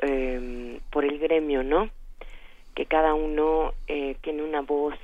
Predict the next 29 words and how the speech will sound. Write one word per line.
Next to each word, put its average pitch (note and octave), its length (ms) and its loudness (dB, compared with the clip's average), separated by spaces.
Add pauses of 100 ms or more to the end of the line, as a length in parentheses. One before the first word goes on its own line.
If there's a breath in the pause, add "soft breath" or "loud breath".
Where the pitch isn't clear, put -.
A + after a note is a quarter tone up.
y, C3 300 -8
y C3 580 -6
tiene C#3+ 560 0 (260)
una E3 180 2
línea D#3+ 360 2
de C#3+ 60 2
investigación C#3+ 1040 -2 (200)
mu-, D3+ 460 -6 (100)
muy D3+ 480 0
específica C#3+ 880 -2 (360 loud breath)
y, - 80 -4
por C#3+ 220 2
supuesto, C#3 720 4 (540 loud breath)
en - 160 4
forma D3 280 4
y C#3+ 80 2
en C3+ 100 0
contenido, C#3 1040 2
eh, B2 500 -4 (180)
se D3 100 4
ve D3 160 6
reflejadas D3+ 960 4 (100)
estas, - 360 -6 (180)
estas - 320 -6
inquietudes, B2+ 580 -6
se C3+ 60 -6
ven C#3 140 -4
reflejadas C#3+ 520 -2
estas - 240 -4